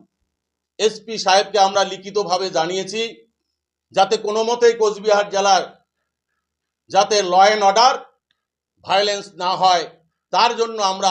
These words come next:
আগেই আমরা জানিয়েছিলাম। তারপরেও এই ঘটনাগুলো ঘটেছে। এরপরে আমি আপনাদের বলছি যে সমস্ত, আহ, টিকেন বর্মন, নিরঞ্জন পাল এবং রমেশ নমদাস তারা হসপিটালে, আহ,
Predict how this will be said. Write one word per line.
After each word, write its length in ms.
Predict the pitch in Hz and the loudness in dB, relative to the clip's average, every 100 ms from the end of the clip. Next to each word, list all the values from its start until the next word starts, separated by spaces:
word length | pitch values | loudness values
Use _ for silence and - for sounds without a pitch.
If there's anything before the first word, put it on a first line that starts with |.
| 175 | 0
আগেই 200 | 185 196 | -2 -6
আমরা 160 | 180 180 170 | -4 -4 -4
জানিয়েছিলাম। 560 | 165 175 175 202 220 226 - _ _ _ _ - | -6 -8 -8 -2 0 0 -10 _ _ _ _ -2
তারপরেও 520 | 175 214 202 208 208 | 0 0 -2 -2 0
এই 80 | 202 | -2
ঘটনাগুলো 560 | 165 175 180 185 180 180 143 | -4 -6 -6 -10 -10 -12 -10
ঘটেছে। 340 | 185 196 226 233 - _ _ _ _ _ - 180 | -12 -4 -2 -2 -6 _ _ _ _ _ -6 -6
এরপরে 260 | 196 220 220 | -2 0 0
আমি 100 | 220 220 202 | 0 -2 -2
আপনাদের 340 | 214 208 220 202 _ - - - - - - 175 | -4 -2 -4 -4 _ -20 -20 -20 -20 -20 -12 -6
বলছি 280 | 214 214 226 220 - _ - _ - _ - - - - | -6 -6 -12 -12 -20 _ -20 _ -20 _ -20 -20 -20 -6
যে 100 | 196 214 185 | -2 -2 -4
সমস্ত, 340 | 202 220 226 226 220 - _ _ _ _ _ _ _ _ 160 | -8 -8 -4 -2 -2 -6 _ _ _ _ _ _ _ _ -6
আহ, 140 | 175 170 | -4 -6
টিকেন 280 | 202 226 226 | -6 -4 0
বর্মন, 280 | 208 208 214 208 | 2 2 0 -4
নিরঞ্জন 440 | 208 220 220 220 214 | -4 -4 -2 -6 -4
পাল 140 | 214 208 | -2 -2
এবং 160 | 208 202 196 | -4 -4 -4
রমেশ 300 | 196 220 214 185 | -2 -6 -8 -10
নমদাস 420 | 190 220 202 208 - _ _ _ - | -8 -2 -2 -2 -8 _ _ _ -10
তারা 160 | 180 202 175 | -4 -2 -2
হসপিটালে, 500 | 190 196 208 214 208 | -6 -8 -6 -2 -2
আহ, 80 | 196 | -4